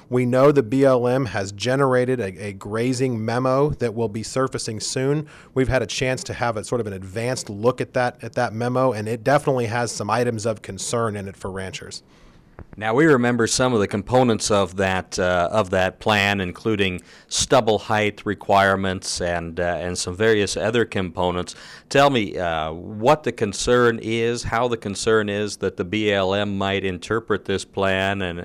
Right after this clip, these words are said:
Speaker 2: and what the concern is for producers on the ground that are, are trying to graze these lands, uh, effectively and within the rights of their permits.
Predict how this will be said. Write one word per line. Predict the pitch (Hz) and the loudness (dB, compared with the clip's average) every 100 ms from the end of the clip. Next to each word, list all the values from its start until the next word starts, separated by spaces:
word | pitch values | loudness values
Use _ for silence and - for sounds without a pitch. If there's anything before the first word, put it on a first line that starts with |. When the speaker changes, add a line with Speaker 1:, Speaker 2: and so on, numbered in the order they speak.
| - | -8
Speaker 2:
and | 95 | -4
what | 101 - | -4 -2
the | 107 | -2
concern | 107 - 117 117 | -2 0 4 4
is | 110 107 110 | 2 -4 -4
for | 104 - - - | -4 -4 -6 -6
producers | - 135 147 143 131 | 2 4 4 4 4
on | 127 127 | 4 4
the | |
ground | 110 120 127 127 | 2 2 2 2
that | 113 | 2
are, | 101 92 - - - | 2 0 -6 -20 -6
are | - 90 | 2 2
trying | - 117 120 | 4 0 0
to | 104 | -2
graze | 104 120 123 | 2 4 2
these | 110 107 | -2 -2
lands, | 110 110 113 113 107 | 0 2 2 -2 -2
uh, | 110 107 107 | 0 2 0
effectively | 110 - 139 - 131 139 | 0 2 2 0 0 0
and | 135 | 2
within | 113 120 135 | 2 2 2
the | 127 | 2
rights | 120 127 127 | 4 4 2
of | 127 | 2
their | 120 | 0
permits. | - 180 147 - - | 2 -2 -2 -6 -12